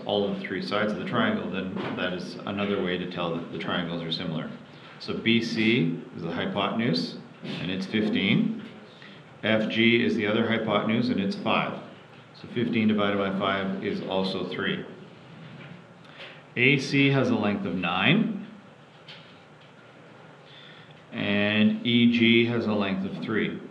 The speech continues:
Well, again, nine divided by three is three. So there's a scale factor of three. Doesn't matter which side you compare. So that means that,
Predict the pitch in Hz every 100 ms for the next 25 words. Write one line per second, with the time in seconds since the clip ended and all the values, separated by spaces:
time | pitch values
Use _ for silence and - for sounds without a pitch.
0 | - - - 92 107 - 104 104 95 95
1 | 95 95 95 95 92 95 101 - 101 104
2 | 107 104 104 - - - - - - -
3 | 101 90 87 82 - 110 113 110 110 104
4 | 104 117 113 - - - - 110 95 98
5 | - - - - - - - - - -
6 | - 95 90 98 101 98 98 104 - 113
7 | 104 104 101 - - - 101 98 110 107
8 | 104 90 85 71 - - - - - -
9 | - - - - - - - - - -
10 | - - 107 101 98 101 104 107 107 107
11 | 98 95 98 - - - - - - -
12 | - - - - - - - - - -
13 | - - - - - - 92 95 92 92